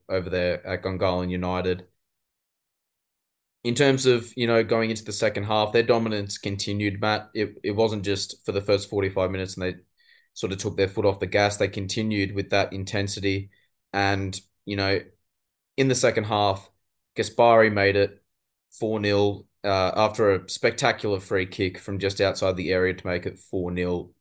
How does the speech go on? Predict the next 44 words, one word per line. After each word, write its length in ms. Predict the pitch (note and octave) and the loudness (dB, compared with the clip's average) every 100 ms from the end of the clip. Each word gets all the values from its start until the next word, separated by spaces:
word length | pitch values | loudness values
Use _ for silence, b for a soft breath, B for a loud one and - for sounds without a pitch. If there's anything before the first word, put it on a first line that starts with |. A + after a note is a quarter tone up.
| _ | _
uh, 160 | F#2+ F#2 | -4 0
leaving 480 | G#2+ G#2 G2 F#2 - | 2 0 -2 -8 -10
the 160 | F#2+ F2+ _ - | -14 -14 _ -6
keeper 300 | G#2+ F#2 G2 | -4 -2 -2
rooted 480 | F#2 F#2+ F#2+ E2+ - _ _ _ _ _ _ | 0 -2 -2 -6 -12 _ _ _ _ _ _
to 400 | - A2+ G#2 G2 G2 _ _ _ _ _ _ | -4 0 0 -2 -6 _ _ _ _ _ _
the 100 | - | -6
spot. 680 | - - - A2+ G#2+ G#2+ - _ _ _ _ _ _ _ _ | -2 -2 4 6 6 4 -6 _ _ _ _ _ _ _ _
Beautifully 340 | C3 A#2+ A2+ | 0 0 0
found 340 | G#2 G#2 G2+ G2 | 0 0 -2 0
the 440 | G2 F#2 F2+ - _ _ - | 0 0 -2 -6 _ _ 0
far 240 | G#2+ G2 | 2 2
corner, 480 | G2 G2+ F#2+ F#2 F2+ | 0 -6 -4 -2 -4
and 120 | G2 G2+ | -4 -4
it 60 | |
was 160 | G2 - | -4 0
hit 220 | C3 A2+ | 2 4
at 180 | G#2 G2+ | 2 2
such 360 | - G#2+ G2+ | 2 2 0
a 40 | F#2+ | -4
pace 440 | - G2 F#2+ - | -2 0 0 0
that 300 | - F2+ - _ _ | -4 -4 -4 _ _
it 60 | G#2 | -2
would 140 | G2+ | 0
have 100 | G#2 | 2
made 280 | F#2+ F#2 E2+ - | 4 2 0 -4
it 180 | G2 | -4
difficult 360 | F#2+ G2 G#2 - | -4 -6 -4 -2
for 120 | F#2+ | -2
any 140 | F#2 F2+ | -2 0
keeper 320 | F#2+ F2+ E2+ | 0 -2 -4
to 140 | - | -6
sort 260 | F#2+ F#2 F2+ | -4 -2 0
of 200 | F2 F2 _ _ _ _ _ _ _ _ _ _ - | 0 -4 _ _ _ _ _ _ _ _ _ _ 0
make 200 | A2 G#2 | 2 4
their 160 | G2+ | 4
mind 300 | F#2 F#2 F#2+ | 4 2 2
up 180 | F#2+ - | 0 0
to 300 | - F#2 F2 | 0 2 2
decide 420 | - - G2+ F#2 | -2 -2 0 0
to 80 | F#2+ | -2
dive 520 | F#2+ F2+ F2+ F2 F2 - | -2 0 0 -2 -6 -10
and 140 | F#2 | -10
try 420 | F2+ F#2+ F2 E2+ | -2 2 4 2